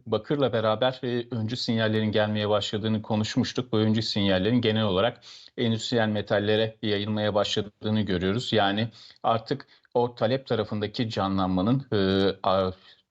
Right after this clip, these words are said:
toparlanmanın başlayacağının sinyallerini bize geliyor. Neden peki, e, daha henüz, e, faiz indirimleri başlamadan endüstriyel metallerde bunu görmeye başladık? Bunun en büyük sebebi özellikle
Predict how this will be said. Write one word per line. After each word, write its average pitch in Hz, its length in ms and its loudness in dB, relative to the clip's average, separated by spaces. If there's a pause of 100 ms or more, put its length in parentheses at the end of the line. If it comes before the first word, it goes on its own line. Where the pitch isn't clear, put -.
(120)
toparlanmanın 104 760 0
başlayacağının 110 720 0
sinyallerini 107 680 0
bize 87 200 -4
geliyor. 90 300 -2
Neden 143 300 2
peki, 117 320 0 (420)
e, 107 260 2
daha 110 300 0
henüz, 123 500 -2
e, 110 200 0
faiz 110 380 0
indirimleri 107 520 -2
başlamadan 101 600 0
endüstriyel 104 460 -4
metallerde 101 540 -2
bunu 101 180 -2
görmeye 95 420 2
başladık? 98 400 0 (100)
Bunun 123 240 2
en 147 200 0
büyük 120 180 0
sebebi 101 500 0 (720)
özellikle 120 680 0